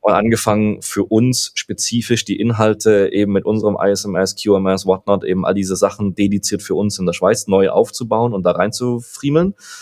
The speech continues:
Wir haben das Ganze dann mit einer, ja, Active Directory Anbindung gemacht, dass halt dann auch neue Mitarbeiter automatisch so dieses Enrollment bekommen. Und da läuft immer so der Abgleich,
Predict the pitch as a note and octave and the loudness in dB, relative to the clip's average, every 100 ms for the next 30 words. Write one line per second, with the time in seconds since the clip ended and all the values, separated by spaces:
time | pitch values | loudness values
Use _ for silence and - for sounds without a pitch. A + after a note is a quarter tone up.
0 | - G#2 G#2 - G#2 G#2 G#2+ G#2 G2 G2+ | -4 0 2 2 0 2 2 2 0 2
1 | G2 F#2+ - F#2 F2 E2 - F2 - F2+ | 2 2 2 0 0 -4 -10 -6 0 0
2 | - - G#2+ G2 G2 G#2 G#2 G2+ G2+ G#2 | 0 0 0 2 2 2 2 2 2 0
3 | - - G#2+ E2+ E2 F2+ G2 F#2+ G#2+ G2 | -4 -8 -4 -4 -2 2 2 2 2 2
4 | F2+ F#2 - D#2+ F#2 F2 F#2 - F2+ - | 2 2 2 2 2 2 0 0 -4 -4
5 | E2+ F2+ F2+ F2 F2+ F2+ F#2+ G#2+ G#2 - | -4 -4 -4 -4 -2 4 4 4 0 -2
6 | - G2+ G2 G2 F#2 F#2 - G2 F#2+ F#2 | -2 0 2 2 2 2 0 0 2 2
7 | E2+ - G#2 F#2+ F#2 | 2 2 2 2 0